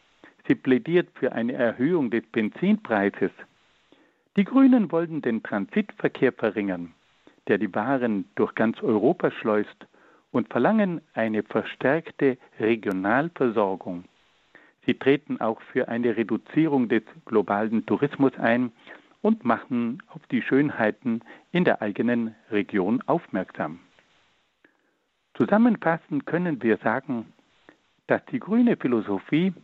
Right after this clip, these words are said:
in fast allen Bereichen eine Alternative zur derzeitigen westlichen Zivilisation entwickelt. Die grünen Alternativen betreffen das Weltbild, die Natur,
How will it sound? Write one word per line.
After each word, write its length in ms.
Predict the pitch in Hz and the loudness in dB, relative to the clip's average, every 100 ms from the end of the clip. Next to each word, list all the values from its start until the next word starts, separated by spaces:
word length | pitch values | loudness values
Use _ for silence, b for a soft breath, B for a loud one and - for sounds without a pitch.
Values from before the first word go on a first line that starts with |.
| _ _ b b b _ | _ _ b b b _
in 260 | 135 123 117 - | 2 2 0 -2
fast 180 | 196 202 - - - | -2 -2 -12 -10 -2
allen 400 | 131 156 156 131 | -2 -2 -4 0
Bereichen 760 | 117 98 98 139 - 135 131 - b b b b b | 0 0 0 0 0 0 -2 -4 b b b b b
eine 360 | 190 170 113 | 0 0 0
Alternative 1000 | 120 - 113 101 - 165 196 - 160 147 143 _ b b - | -2 -2 -2 -2 -4 -4 -4 0 2 2 0 _ b b -2
zur 140 | 117 | -2
derzeitigen 960 | 95 147 160 - 135 135 139 123 120 113 | 2 2 2 -2 -2 -2 -2 -2 -2 0
westlichen 560 | 107 - 135 120 143 - | 0 0 -6 -2 -2 -2
Zivilisation 840 | 120 113 107 - 107 - 117 127 | -2 0 -2 0 -2 0 2 2
entwickelt. 460 | 175 160 131 98 - - _ _ b b b b b _ _ _ 117 | 0 -2 -2 -4 -10 -20 _ _ b b b b b _ _ _ -6
Die 80 | |
grünen 440 | 95 117 170 156 131 | -2 2 4 2 0
Alternativen 840 | 113 - 117 113 156 185 - 127 | -2 -2 -2 -2 -2 -4 -2 -2
betreffen 840 | - 120 - 165 - 131 123 104 - _ _ b b b b - | 0 -4 -2 -2 -2 -4 -4 -6 -14 _ _ b b b b -8
das 140 | 95 - | -8 -2
Weltbild, 800 | 117 165 156 _ 143 131 120 - b b b b - | -2 -2 -6 _ -2 -2 -2 -14 b b b b -2
die 80 | 101 | 2
Natur, 720 | 92 - 135 135 139 123 | 2 -2 -4 0 0 -2